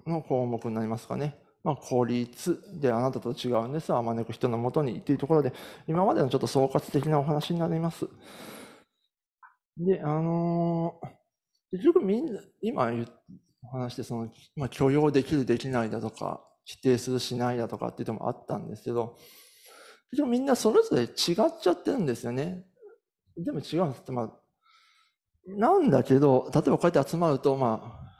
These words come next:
スクフェス新潟でやったからって、まあ、一体感を持つのはいいんですけど、だからって同じ人にはなれないじゃないですか。同じ考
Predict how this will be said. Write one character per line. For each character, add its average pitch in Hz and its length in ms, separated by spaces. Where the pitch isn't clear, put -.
ス - 160
ク - 100
フ 127 60
ェ 120 40
ス 139 120
新 135 180
潟 117 200
で 117 60
や 127 80
っ - 80
た 147 100
か 131 100
ら 117 60
っ - 80
て、 - 120
ま 151 140
あ、 - 80
一 156 100
体 494 200
感 123 160
を 113 40
持 139 120
つ - 100
の 123 100
は - 100
い 139 80
い - 20
ん 117 120
で 107 80
す - 120
け 135 80
ど、 131 380
だ 294 140
か - 100
ら 151 80
っ - 220
て 127 100
同 147 220
じ 320 100
人 381 220
に 202 80
は 113 80
な 117 120
れ 131 80
な 139 100
い - 40
じ - 60
ゃ - 20
な 104 60
い - 20
で - 40
す - 0
か。 - 120
同 185 180
じ 214 120
考 214 120